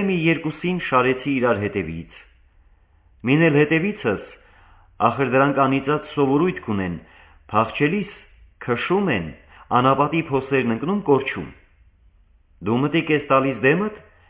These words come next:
իսկ նրանք հետևից տեն քամու պես հասնում ու կալ մեջ անում։ Հա, թե ոնց եկան հետևիցս,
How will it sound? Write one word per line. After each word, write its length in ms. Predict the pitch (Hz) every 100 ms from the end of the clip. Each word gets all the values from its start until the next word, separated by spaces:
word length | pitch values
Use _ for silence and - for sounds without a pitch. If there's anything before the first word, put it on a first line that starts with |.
| _ -
իսկ 240 | 101 -
նրանք 280 | 107 135 170
հետևից 460 | 139 131 107 107 -
տեն 180 | 107 107
քամու 300 | 104 104 107
պես 220 | 110 104
հասնում 380 | 120 123 - 208
ու 60 | 208
կալ 220 | 139 120
մեջ 200 | 104 101
անում։ 260 | 98 90 87 - _ _ _ _ _ _ _ -
Հա, 140 | 156 98 - - - - - - _ -
թե 140 | 147
ոնց 320 | 190 214 -
եկան 380 | 139 131 117 110
հետևիցս, 760 | 117 139 151 185 127 104 87